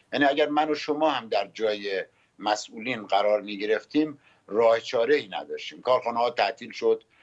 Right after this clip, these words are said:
اعتصابات سرتاسری شد. رادیکالیسمی که در اون تاریخ‌ها در مقدمه برنامه شما هم گفته شد، حاکم بود، چه چپ، چه مذهبی و چه راست. اه، شوراهایی رو در کارخونه‌ها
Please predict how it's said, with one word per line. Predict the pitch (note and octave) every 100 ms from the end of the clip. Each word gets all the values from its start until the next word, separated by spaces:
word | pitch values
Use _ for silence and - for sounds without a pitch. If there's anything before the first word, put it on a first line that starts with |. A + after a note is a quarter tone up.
| _ -
اعتصابات | A2+ A2 G2+ A2 F#2+ G#2 G#2+ -
سرتاسری | - F#2+ F#2 - F#2 F#2+ G2+ A2
شد. | A2 G#2+ - _ - - _ -
رادیکالیسمی | G2+ G2 A#2 A2+ E3 C#3+ - A#2 C#3 F3 - A#2 G#2+
که | A2+
در | G#2+ A2
اون | C#3+ C3+
تاریخ‌ها | G#2+ G2 F#2 G2
در | F#2 F#2
مقدمه | F#2 F2 F#2 F2+ F2+ F#2+ F#2 F2+
برنامه | E2+ F2 F2+ F2 F#2
شما | F2+ F#2+ G2 F2+
هم | E2+
گفته | E2 -
شد، | - B2 C3 _ - - -
حاکم | - B2 A#2+ - D3 C3+
بود، | G#2+ G2+
چه | C3+
چپ، | - A#2+ G2 -
چه | - G#2+ G#2 F#2
مذهبی | F2+ E2 E2+ E2+ F#2 D#2+
و | E2+ E2
چه | F#2+ F#2+
راست. | G#2 A2 - _ _ - - - -
اه، | D#2+ F2+ F2+
شوراهایی | E2+ C3+ C3 B2+ A#2+ D#3 C#3+
رو |
در | A2 G2+
کارخونه‌ها | - G2 F#2 F#2+ F#2 F#2+ G2+